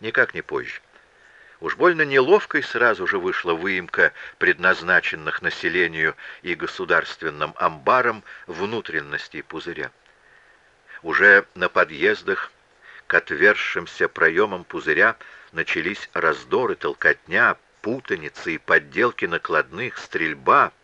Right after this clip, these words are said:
и просто тихие мордобои. Предложено было во избежание неловкости и толкотни проложить к проёмам пузыря железнодорожные ветки, линию метрополитена, а со стороны Сокольников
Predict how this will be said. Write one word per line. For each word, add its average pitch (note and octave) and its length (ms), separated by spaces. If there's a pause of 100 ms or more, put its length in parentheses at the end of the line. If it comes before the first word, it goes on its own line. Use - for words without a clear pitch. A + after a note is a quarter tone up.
(440)
и D#2+ 100
просто G2+ 440
тихие F2 520
мордобои. E2 640 (920)
Предложено F2+ 540
было F#2 240
во F2 140
избежание E2 600
неловкости E2 720
и D#2 80
толкотни D#2+ 720 (340)
проложить D2+ 540
к - 120
проёмам F2+ 560
пузыря D#2+ 540 (120)
железнодорожные D#2+ 1000
ветки, G#2+ 480 (280)
линию F#2 440
метрополитена, F2 960 (340)
а C#2 200
со - 160
стороны E2 420
Сокольников B2 840